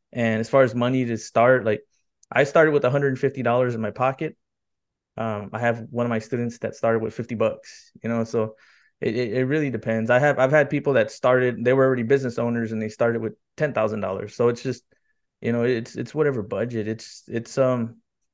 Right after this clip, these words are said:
it's something that you can get into very, very quickly. And I think it's just for the mere fact that everybody has a phone and everybody's looking to buy a phone. It's, there's just a huge demand for it. Just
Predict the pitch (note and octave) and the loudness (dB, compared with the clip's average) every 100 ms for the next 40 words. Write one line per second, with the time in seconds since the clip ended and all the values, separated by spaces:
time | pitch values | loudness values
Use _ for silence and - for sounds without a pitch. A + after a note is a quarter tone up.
0 | _ _ _ _ - C3 C3+ - E3+ E3 | _ _ _ _ -2 -2 -2 2 2 2
1 | F3 E3 D3 A#2+ C#3 D3 C#3+ B2 C3 C#3 | -2 0 0 0 -4 -4 -2 -2 -2 -4
2 | - D3+ D3 C#3+ - _ A2 G#2+ B2+ C3+ | -4 -4 -4 -6 -12 _ -12 0 2 2
3 | B2 A#2+ - - A#2+ - G#2+ A2+ - _ | 2 -2 -4 -6 -6 -4 -6 -6 -16 _
4 | A2 A#2 A2+ D3 D#3 C3+ - - B2+ C3 | -2 -2 0 -2 -4 -6 -12 -8 -8 -8
5 | - C3+ B2 B2+ A#2 - A#2+ A#2+ G#2+ G#2+ | -6 -4 0 0 0 2 2 2 -2 0
6 | A#2+ C3+ C3+ C#3 C#3 C3 B2+ - B2 A#2+ | 0 2 2 2 2 0 -2 -4 -2 -4
7 | B2 - _ _ _ _ _ _ - A2+ | -6 -12 _ _ _ _ _ _ -2 0
8 | A#2+ A#2 B2 A#2 G#2 G#2 B2 - A2 A2 | 0 2 2 2 -2 -4 -4 -4 -8 -6
9 | - G2+ F#2 - - - - - A2+ - | -2 0 0 -4 -10 -12 -14 -4 -4 -4
10 | A#2+ B2 B2 C#3 C3+ A#2+ - - C3 A#2 | 0 0 0 -4 -4 -10 -12 -8 -6 -6
11 | - G2 A2 A#2 - A2 G#2 - - - | -8 -4 -4 -6 -4 -2 -2 -4 -16 -20